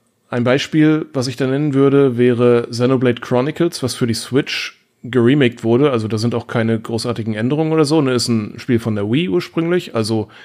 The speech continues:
ist okay, liegt eine Konsolengeneration dazwischen. Das heißt, die Argumente, äh, die ich vorhin energisch gegen, ähm, die PlayStation-Praktiken vorgebracht habe, die zählen da nicht. Aber ist das etwas, was man als Vollpreistitel verkaufen muss? Oder wären da nicht eher andere Maßnahmen, wie zum Beispiel grundsätzliche Abwärtskompatibilität?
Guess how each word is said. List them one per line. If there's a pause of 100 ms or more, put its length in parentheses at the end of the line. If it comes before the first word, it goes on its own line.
(760)
ist
okay,
liegt
eine
Konsolengeneration
dazwischen.
Das
heißt,
die
Argumente,
äh,
die
ich
vorhin (380)
energisch
gegen,
ähm,
die
PlayStation-Praktiken
vorgebracht
habe,
die
zählen
da
nicht. (1200)
Aber
ist
das
etwas,
was
man
als
Vollpreistitel
verkaufen
muss?
Oder
wären
da
nicht
eher
andere
Maßnahmen,
wie
zum
Beispiel
grundsätzliche
Abwärtskompatibilität?